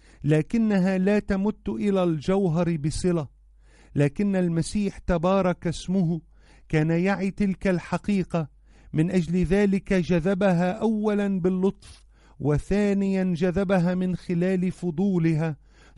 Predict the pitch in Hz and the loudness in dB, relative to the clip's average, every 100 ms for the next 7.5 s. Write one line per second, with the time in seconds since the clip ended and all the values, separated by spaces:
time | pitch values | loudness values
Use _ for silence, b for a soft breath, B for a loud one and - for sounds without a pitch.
0 | - 233 214 208 208 190 - 196 185 196 | -2 0 2 2 2 0 -2 -2 0 0
1 | 185 175 170 147 143 139 147 139 127 123 | 2 2 2 0 0 -2 -2 0 0 -2
2 | 110 - - _ - - - - - - | -6 -14 -20 _ -20 -20 -20 -20 -16 -6
3 | 127 123 143 139 - 131 - 156 135 123 | -4 -2 0 0 -2 -6 -4 -2 -2 -2
4 | 135 123 143 135 123 120 - - 165 156 | -4 -4 -4 -4 -4 -6 -6 -2 0 0
5 | 143 - _ b b b b - 120 160 | -2 -12 _ b b b b -4 0 0
6 | 156 151 147 - 185 151 160 156 - 170 | 2 0 0 -2 -4 -2 0 0 0 0
7 | 147 143 160 135 135 | 2 2 2 0 -4